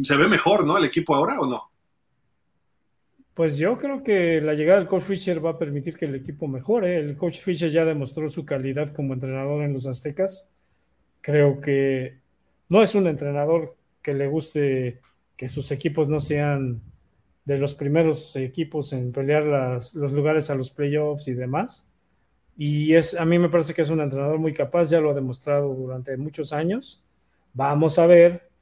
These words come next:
Speaker 2: cómo se acopla con su nuevo personal, con su nuevo staff, o sea, tiene realmente todo nuevo, ¿no? Aunque
Speaker 1: Difícil
Speaker 2: me
Speaker 1: está.
Speaker 2: parece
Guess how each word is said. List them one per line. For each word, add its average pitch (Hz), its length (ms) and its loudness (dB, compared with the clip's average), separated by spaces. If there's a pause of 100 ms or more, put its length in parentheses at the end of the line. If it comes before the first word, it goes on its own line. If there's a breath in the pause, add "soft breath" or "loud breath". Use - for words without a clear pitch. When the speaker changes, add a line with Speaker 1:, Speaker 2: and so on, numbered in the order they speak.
(300)
Speaker 2:
cómo 143 320 2
se 165 100 0
acopla 156 540 -2
con 131 140 -8
su - 180 -14
nuevo 151 200 -4
personal, 156 720 -2
con 127 140 -6
su 131 100 -10
nuevo 139 240 -2
staff, 156 540 -2 (160)
o 135 100 -6
sea, 139 420 -4 (440)
tiene 196 260 8
realmente 175 520 6
todo 165 280 4
nuevo, 170 380 -2 (160)
¿no? 185 220 -8 (920)
Aunque 151 180 2
Speaker 1:
Difícil 160 180 6
Speaker 2:
me 165 80 8
Speaker 1:
está. 156 80 4
Speaker 2:
parece 185 580 6